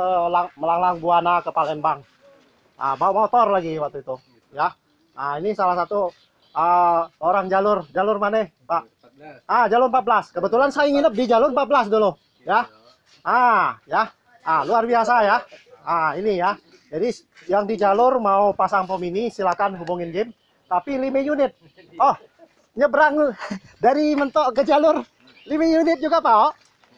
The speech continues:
Speaker 1: Ah? <laughs> Lima unit jadi ya. Kalau orang jalur mau pasang ya. Karena bawanya lewat laut. Nah, ya.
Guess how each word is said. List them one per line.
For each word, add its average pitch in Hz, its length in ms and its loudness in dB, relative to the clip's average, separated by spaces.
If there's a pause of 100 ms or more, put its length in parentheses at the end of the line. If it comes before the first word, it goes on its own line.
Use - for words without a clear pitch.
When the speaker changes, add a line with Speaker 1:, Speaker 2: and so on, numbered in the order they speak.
(400)
Speaker 1:
Ah? 294 200 2 (720)
<laughs> - 1400 -2
Lima 294 200 0
unit 285 300 2
jadi 254 240 -2
ya. 240 140 4 (420)
Kalau 254 320 2
orang 262 100 2
jalur 269 300 2
mau 269 100 2
pasang 254 380 0
ya. 247 180 0 (640)
Karena 233 260 0
bawanya 254 460 4
lewat 247 240 2
laut. 269 300 2 (580)
Nah, 160 400 0 (640)
ya. 190 140 0